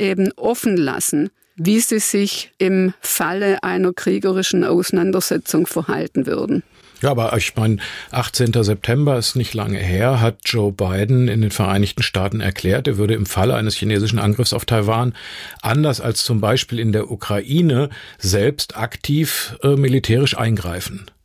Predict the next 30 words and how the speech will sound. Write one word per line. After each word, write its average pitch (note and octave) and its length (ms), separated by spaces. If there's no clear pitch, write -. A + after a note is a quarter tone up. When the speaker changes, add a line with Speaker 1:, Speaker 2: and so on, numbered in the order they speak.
Speaker 2:
Das G2 160
ist F#2 100
ja C#3 100
doch C3 160
ein B2+ 60
klares G#2+ 380
Versprechen. A#2+ 480
Das G2 160
ist - 80
ja A#2 80
wie A#2 60
eine A2 120
Beistandserklärung. F#2+ 920
Speaker 1:
Und F#3+ 300
trotzdem A3+ 720
hat F#3+ 340
dann, G3+ 300
äh, F#3+ 280
das F#3 260
Weiße F3+ 440
Haus A#3 320
und F#3 180
das F3+ 140
State G#3 300
Department, G3 960
die F#3+ 100
geben F#3+ 320
sich - 260
dann F#3+ 300
Mühe G3+ 340